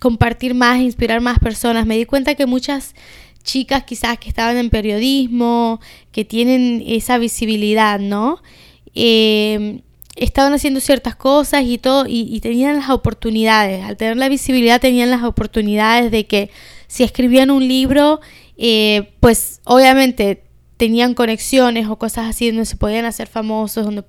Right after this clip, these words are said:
el libro podía quizás, eh, ser editado y ser publicado por una compañía y cosas así, ¿no? Entonces empecé a pensar por un, no sé, por una, un, un rato, no es que todo el tiempo, pero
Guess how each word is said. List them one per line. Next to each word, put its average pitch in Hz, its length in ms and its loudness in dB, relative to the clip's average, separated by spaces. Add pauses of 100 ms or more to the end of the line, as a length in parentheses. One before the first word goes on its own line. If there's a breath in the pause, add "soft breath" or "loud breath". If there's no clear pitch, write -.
el 214 140 -6
libro 226 280 -6
podía 226 440 -2
quizás, 220 500 -6 (440 loud breath)
eh, 214 220 0
ser 220 240 -2
editado 220 640 0
y 220 60 0
ser 208 340 -4
publicado 214 640 0
por 220 180 0
una 208 300 0
compañía 208 880 -2 (680 loud breath)
y 233 320 0
cosas 240 360 0
así, 220 360 -2
¿no? 208 100 -2
Entonces 262 300 -4
empecé 254 320 0
a 247 40 2
pensar 254 440 2
por 254 100 4
un, 240 300 0 (360)
no 214 160 -4
sé, 190 180 -8
por 180 220 -14
una, 202 340 -8
un, 202 680 -12 (120)
un 220 160 -6
rato, 208 440 2
no 208 120 -2
es 202 80 -4
que 214 120 -4
todo 208 180 2
el 202 100 0
tiempo, 208 260 -4
pero 196 300 -4